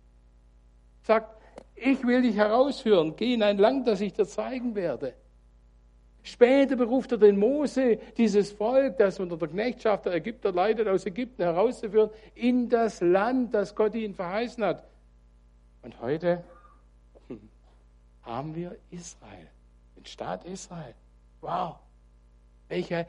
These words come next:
wenn Gott etwas redet, dann verwirklicht sich das. Gott redet nicht einfach so daher.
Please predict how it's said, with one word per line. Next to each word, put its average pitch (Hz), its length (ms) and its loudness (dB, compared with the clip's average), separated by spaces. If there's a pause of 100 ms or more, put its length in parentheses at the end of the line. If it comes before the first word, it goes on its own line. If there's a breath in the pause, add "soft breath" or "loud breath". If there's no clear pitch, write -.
(140 soft breath)
wenn 156 160 -6
Gott 202 180 -4
etwas 170 360 -2
redet, 208 360 -2
dann 196 200 -4
verwirklicht 175 760 -2
sich - 240 -8
das. - 480 -10 (300 soft breath)
Gott 269 220 2
redet 196 260 2
nicht 180 180 -4
einfach 196 220 -4
so 180 160 0
daher. 196 440 -4